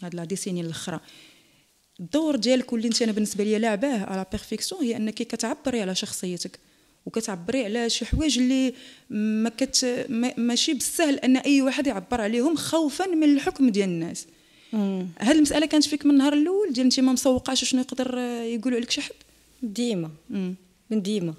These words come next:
Speaker 1: منين جاتك هاد القوة؟ من السعدية، من ماماك؟ الناس اللي ما كيعرفوش على من كان، من قبيله وانا كنقول السعدية، راه كنهضر على <laughs> الوالدة
Speaker 2: جاتني
Speaker 1: ديال
Speaker 2: من
Speaker 1: غيثة.
Speaker 2: السعدية أنا.
Speaker 1: آه، آه،
Speaker 2: حتى
Speaker 1: آه.
Speaker 2: هذيك ت-، نجلس مع الناس، واخا ما نكونش كنعرف سبعة ديال البنات وكنعرف غير وحدة،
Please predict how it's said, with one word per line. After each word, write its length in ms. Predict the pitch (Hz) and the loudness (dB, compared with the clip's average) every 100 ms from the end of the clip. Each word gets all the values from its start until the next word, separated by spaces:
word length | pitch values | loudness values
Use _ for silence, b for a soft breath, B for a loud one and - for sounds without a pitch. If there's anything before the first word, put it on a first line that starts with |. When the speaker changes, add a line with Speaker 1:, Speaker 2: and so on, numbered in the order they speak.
| 240 | 4
Speaker 1:
منين 220 | 320 285 | 6 8
جاتك 260 | 233 226 | 6 4
هاد 80 | 220 | 2
القوة؟ 400 | 196 - 170 165 | 0 -2 -2 -2
من 100 | 175 | -2
السعدية، 420 | 190 - 202 285 | 0 2 2 4
من 120 | 294 240 | 6 6
ماماك؟ 380 | 240 277 330 | 4 4 2
الناس 140 | 220 214 | -2 -4
اللي 100 | 220 | -4
ما 60 | |
كيعرفوش 360 | 220 208 226 220 | -4 -4 -4 -2
على 80 | 185 | 0
من 140 | 202 | 0
كان، 160 | 202 196 | -2 0
من 100 | 196 | 2
قبيله 160 | 208 | 4
وانا 100 | 247 240 | 4 4
كنقول 160 | 220 | 2
السعدية، 320 | 220 214 180 | 0 -2 -2
راه 60 | 240 | 0
كنهضر 240 | 226 202 220 | 0 2 2
على 380 | 214 208 202 214 | 4 4 4 2
<laughs> 160 | 214 | 4
الوالدة 340 | 277 233 233 233 | 4 6 6 8
Speaker 2:
جاتني 140 | 220 | 8
Speaker 1:
ديال 140 | 202 330 | 10 10
Speaker 2:
من 60 | |
Speaker 1:
غيثة. 160 | 381 151 | 8 4
Speaker 2:
السعدية 640 | - 202 180 185 165 151 | 4 4 4 2 2 0
أنا. 180 | 151 165 170 | -2 -6 -8
Speaker 1:
آه، 220 | 190 175 160 - 175 | -4 -2 -4 -10 -10
آه، 140 | 165 | -6
Speaker 2:
حتى 140 | 175 320 | 2 4
Speaker 1:
آه. 20 | 302 | 6
Speaker 2:
هذيك 200 | 277 - | 4 -2
ت-، 140 | - | 0
نجلس 580 | 226 202 208 196 220 214 | 0 2 0 0 0 2
مع 140 | 190 | 2
الناس، 340 | 220 214 214 220 | 4 4 2 0
واخا 220 | 196 269 | 0 4
ما 100 | 262 | 4
نكونش 280 | - 233 - | 2 -2 0
كنعرف 480 | 208 160 190 - 196 B B | -2 -2 -4 -6 -8 B B
سبعة 300 | - 196 170 | -2 0 2
ديال 520 | 233 226 214 208 190 - B B | 4 4 4 4 2 0 B B
البنات 640 | 208 196 180 214 202 190 - | -2 2 6 6 6 2 -2
وكنعرف 380 | 208 180 185 | 0 0 0
غير 140 | 196 233 | 2 2
وحدة، 340 | 190 190 214 | 2 0 0